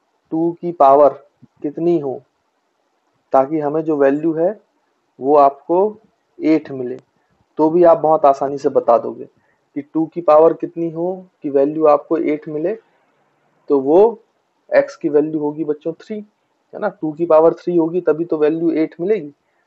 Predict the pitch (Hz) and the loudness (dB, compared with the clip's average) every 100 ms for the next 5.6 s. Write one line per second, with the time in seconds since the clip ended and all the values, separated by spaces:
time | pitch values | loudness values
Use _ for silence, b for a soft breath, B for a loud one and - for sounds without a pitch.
0 | _ - 139 139 151 151 - - 156 147 | _ -8 -2 0 2 0 -2 -6 -2 -2
1 | 151 - 151 143 123 113 _ _ _ _ | -6 -14 -12 -10 -10 -14 _ _ _ _
2 | _ _ _ 131 147 170 170 165 165 175 | _ _ _ 2 2 2 2 2 2 -2
3 | 165 170 185 190 185 b b b _ _ | -4 -4 -4 -6 -10 b b b _ _
4 | _ - 170 - - 175 170 180 175 165 | _ -4 -4 -6 -4 -4 -4 -2 4 4
5 | 170 170 170 170 170 170 | 4 0 -8 -6 -4 -4